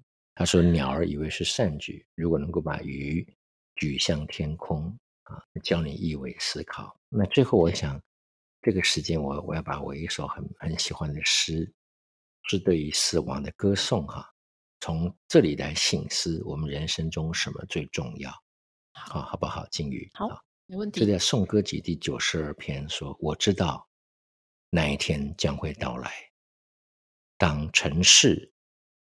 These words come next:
Speaker 2: 从我眼中消失，生命将悄悄地告别，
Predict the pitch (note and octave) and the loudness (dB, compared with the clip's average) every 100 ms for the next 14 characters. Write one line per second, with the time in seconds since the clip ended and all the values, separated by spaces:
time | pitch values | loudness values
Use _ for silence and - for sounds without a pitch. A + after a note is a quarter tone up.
0 | - - E2 D#2 D#2 C#2+ F#2 - D2+ D2 | -6 0 2 2 0 -2 -2 0 2 2
1 | D#2 C#2 - - C#2+ - _ _ _ _ | 0 0 2 0 -2 -10 _ _ _ _
2 | _ _ _ _ - - A2+ G2+ F#2 D2 | _ _ _ _ 0 6 8 8 6 4
3 | C2+ - D2 D2 - - A#2 A2+ A2+ F#2+ | -2 -2 -2 -2 -2 0 4 4 4 0
4 | D#2+ - D2+ - B2 A#2 - | 0 0 0 -2 -6 -6 -10